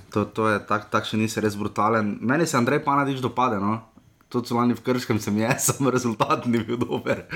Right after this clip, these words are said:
Vtis je bil zagotovo boljši od končnega rezultata na lestvici. Krško je seveda na koncu izpadlo.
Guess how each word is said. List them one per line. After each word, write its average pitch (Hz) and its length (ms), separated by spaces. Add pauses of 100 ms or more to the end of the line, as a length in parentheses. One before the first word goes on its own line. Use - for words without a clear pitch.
(280)
Vtis 147 320
je 151 80
bil 139 160
zagotovo 139 480
boljši 139 340
od 107 120
končnega 117 640
rezultata 113 420
na 110 140
lestvici. 113 640 (580)
Krško 110 360
je 107 40
seveda 120 240
na 110 100
koncu 123 300
izpadlo. 120 640